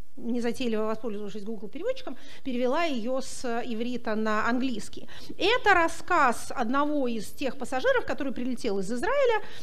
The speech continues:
и, соответственно, должен был пересаживаться в Махачкале на другой самолёт.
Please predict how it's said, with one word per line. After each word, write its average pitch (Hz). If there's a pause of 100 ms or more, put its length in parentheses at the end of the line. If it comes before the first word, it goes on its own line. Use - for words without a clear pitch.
(140)
и, 370
соответственно, 302
должен 254
был 240
пересаживаться 233 (240)
в 208
Махачкале 254
на 233
другой 226
самолёт. 302